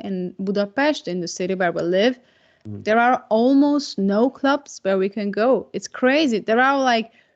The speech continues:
Speaker 1: three clubs that are an option for us, and we are talking about a city with two and a half million people. It's a big city.
Speaker 2: Yeah,
Speaker 1: And, you
Speaker 2: that's
Speaker 1: know, all the small clubs had to close.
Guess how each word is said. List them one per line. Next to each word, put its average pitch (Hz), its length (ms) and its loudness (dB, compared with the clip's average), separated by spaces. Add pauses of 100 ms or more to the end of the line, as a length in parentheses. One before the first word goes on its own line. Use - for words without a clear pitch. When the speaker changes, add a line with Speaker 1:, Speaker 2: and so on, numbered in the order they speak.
(300)
Speaker 1:
three 285 300 0
clubs 285 560 -2
that 214 160 -8
are 196 160 -2
an 196 80 -4
option 220 360 -8
for 262 160 -6
us, 277 320 -6 (100)
and 214 220 -4 (100)
we 220 200 -2
are 277 80 0
talking 226 380 -4
about 202 320 0
a 185 60 -4
city 233 440 -2
with 190 240 -2 (320)
two 240 220 -6
and 226 80 -2
a 196 40 -4
half 208 200 -6
million 214 320 -2 (140)
people. 214 460 -6
It's 196 180 -4
a 208 40 0
big 311 360 0
city. 302 600 0 (360)
Speaker 2:
Yeah, 104 460 -6
Speaker 1:
And, 233 120 2
you 247 60 6
Speaker 2:
that's 254 80 6
Speaker 1:
know, 277 120 4
all 277 200 4
the 269 120 -2
small 269 340 0
clubs 240 380 -2
had 233 200 -4
to 240 60 -8
close. 185 560 -6